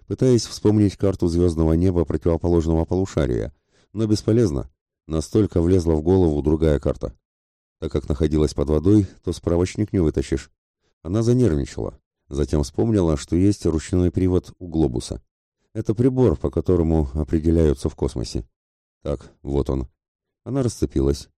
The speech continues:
чуть приподнялась над креслом, а всё же пишется на камеру. Покрутила чёрный, выставив его по экватору, второй земной развернулся вслед за ним. Работая руками, вернулась на место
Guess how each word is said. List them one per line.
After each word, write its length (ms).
чуть 140
приподнялась 560
над 120
креслом, 460
а 100
всё 200
же 120
пишется 360
на 100
камеру. 420
Покрутила 480
чёрный, 540
выставив 600
его 200
по 180
экватору, 600
второй 440
земной 520
развернулся 560
вслед 260
за 140
ним. 200
Работая 460
руками, 560
вернулась 480
на 80
место 420